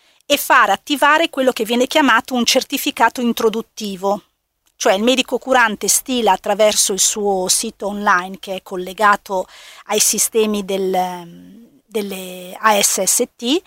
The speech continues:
stila questo certificato dove il paziente,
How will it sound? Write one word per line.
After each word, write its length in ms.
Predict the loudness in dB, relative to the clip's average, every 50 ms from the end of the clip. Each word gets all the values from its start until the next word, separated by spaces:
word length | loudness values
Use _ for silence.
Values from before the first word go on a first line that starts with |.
| -10 -20 -20 -20 -20 -20 _
stila 460 | -4 -4 0 2 2 4 4 4 2 2
questo 460 | 2 0 0 0 0 0 -2 -2 0
certificato 1040 | 2 2 2 2 0 -4 -8 -8 -8 -8 -6 -2 0 0 2 0 -2 _ -6 -6 -2
dove 580 | 0 2 2 4 2 0 -2 -6 -6 -6 -6 -8
il 340 | -8 -8 -8 -8 -8 -10 -6 -4
paziente, 840 | -4 -2 -2 0 2 2 2 0 0 -4 -4 0 0 0 0 0